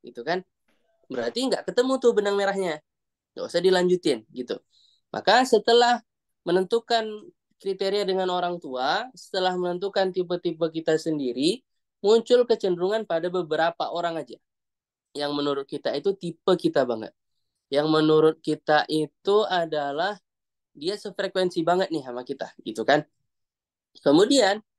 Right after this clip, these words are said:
setelah masuk ke tahap kecenderung, yang kedua, berikutnya kita akan masuk ke tahap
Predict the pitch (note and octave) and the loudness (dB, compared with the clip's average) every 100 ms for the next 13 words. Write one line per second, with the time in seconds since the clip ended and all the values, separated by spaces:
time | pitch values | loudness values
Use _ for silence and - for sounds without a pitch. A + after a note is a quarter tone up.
0 | _ _ - - B3 A#3 G#3 G3+ F3 F3+ | _ _ -4 2 4 4 2 -4 -6 -2
1 | F3+ F3 - D#3+ F3+ E3+ C#3 - D#3+ D#3 | 0 0 -2 -6 -4 -4 -6 -4 -2 -2
2 | C#3 C3+ D#3 - _ _ - C#3+ D#3 D#3+ | -2 0 0 -2 _ _ -8 -4 -2 -2
3 | D#3 A#2+ A#2 - _ _ _ C3+ C3+ F#3+ | 0 0 -2 -6 _ _ _ -6 -4 -2
4 | G#3 G3 D#3+ E3 F3 F3 E3 - F#3 E3 | -4 -4 -2 -2 -2 -2 -2 -4 -6 -8
5 | E3 C3 C#3+ | -8 -4 -4